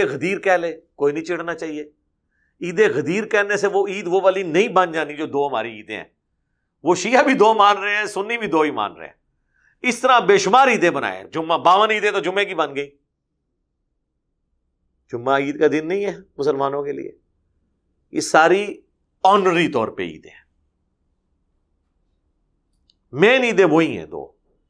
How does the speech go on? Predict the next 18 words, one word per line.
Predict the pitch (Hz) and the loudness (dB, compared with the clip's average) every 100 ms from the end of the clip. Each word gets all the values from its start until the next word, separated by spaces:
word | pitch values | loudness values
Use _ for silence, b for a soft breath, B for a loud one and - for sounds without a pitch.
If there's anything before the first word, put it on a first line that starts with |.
| _ _ _ _ | _ _ _ _
तो | - | 0
ऑनरी | 202 226 247 | 0 0 0
तौर | 220 - | 2 2
पे | 180 | 0
जितनी | 131 185 | -2 -4
को | 185 | -2
बनाते | 160 147 147 175 | 0 0 0 -4
हैं, | |
ये | 175 | -6
कोई | 180 139 | -6 -6
झगड़ा | 127 131 143 | -2 2 2
नहीं | 143 | 0
है। | 120 | -10
झगड़ा | 95 117 147 | -8 -2 2
असली | 165 - 185 - 208 180 | 2 0 -4 -4 -8 2
बात | 139 139 139 | 4 4 0
ये | |
है | 135 | -6